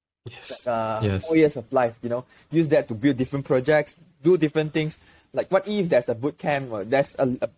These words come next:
Speaker 2: a myriad of boot camps that you can choose
Speaker 1: Mm-hmm.
Speaker 2: from? So if you wanna be a content creator,
Speaker 1: Mm-hmm.
Speaker 2: join that boot camp, be a content creator for three months, explore.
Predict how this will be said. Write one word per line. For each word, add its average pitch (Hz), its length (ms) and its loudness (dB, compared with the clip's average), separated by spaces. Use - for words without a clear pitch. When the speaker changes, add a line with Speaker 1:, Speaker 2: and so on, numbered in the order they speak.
Speaker 2:
a - 20 0
myriad 139 480 2
of 127 100 0
boot 143 160 0
camps 143 300 -2
that 120 140 2
you 113 80 -2
can 107 180 -8
choose 127 300 0
Speaker 1:
Mm-hmm. 123 80 0
Speaker 2:
from? 131 180 -4
So 139 120 -2
if 127 100 0
you 123 60 -4
wanna 160 160 2
be 113 160 -2
a 107 60 2
content 143 420 -2
creator, 123 560 0
Speaker 1:
Mm-hmm. 120 300 -2
Speaker 2:
join 135 220 2
that 147 180 0
boot 151 140 -2
camp, 175 280 0
be 135 140 4
a 139 80 6
content 165 380 0
creator 147 320 0
for 117 160 0
three 143 200 0
months, 147 360 -2
explore. 151 520 -2